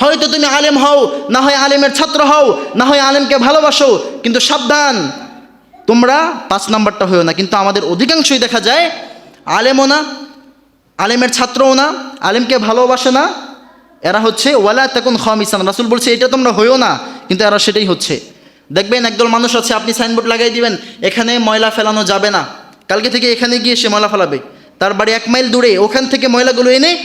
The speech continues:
সে এখানেই ময়লা ফেলাবে, কারণ আপনি না করছেন, এজন্য এখানেই ফেলাবে। তো বিষয় হচ্ছে, সমালোচনা আমরা কেন করব? আমরা মুসলমান, আমরা বুঝমান, আমাদের সাথে সমালোচনা যায় বলেন? আমরা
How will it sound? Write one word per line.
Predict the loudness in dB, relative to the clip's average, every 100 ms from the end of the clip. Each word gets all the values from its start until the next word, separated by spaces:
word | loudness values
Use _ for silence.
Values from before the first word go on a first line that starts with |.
| -14 -6
সে | -2
এখানেই | 0 0 2
ময়লা | 2 0
ফেলাবে, | 0 -2
কারণ | 0 0 0
আপনি | -2 -2
না | -2 -2
করছেন, | -4 -2 -2 -4 -12 -18 -10
এজন্য | -4 -2
এখানেই | 0 -2
ফেলাবে। | 0 -2 -4 -10 -18 -20 -20 _ _ _
তো | 0
বিষয় | 0 2 2
হচ্ছে, | 2 0 2 2 2 -4 -12 -20 -20 -8
সমালোচনা | -4 0 2 0 0 -2
আমরা | 0 0 0
কেন | 0 -2
করব? | 0 0
আমরা | 0 0
মুসলমান, | 0 0 0 2 0 0 -6 -14 -20 -20 _ -4
আমরা | 0 2
বুঝমান, | 0 2 2 2 2 0 -4 -10 -16 -20 -20 _ -4
আমাদের | -2 0 0
সাথে | -2 0 -2
সমালোচনা | 0 0 0 0 0
যায় | 2 2 2
বলেন? | 2 2 0 -2 -6 -10 -14 -14 -16 -14 -4
আমরা | 2 2 2